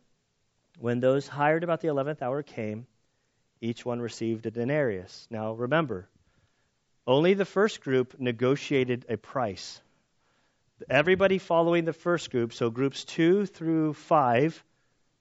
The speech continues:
he just said, "I'll pay you whatever's fair, whatever's right."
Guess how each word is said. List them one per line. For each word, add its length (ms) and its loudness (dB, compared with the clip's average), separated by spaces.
he 200 4
just 200 4
said, 180 4
"I'll 160 4
pay 300 0
you 440 -2
whatever's 520 0
fair, 340 0
whatever's 400 -6
right." 500 -6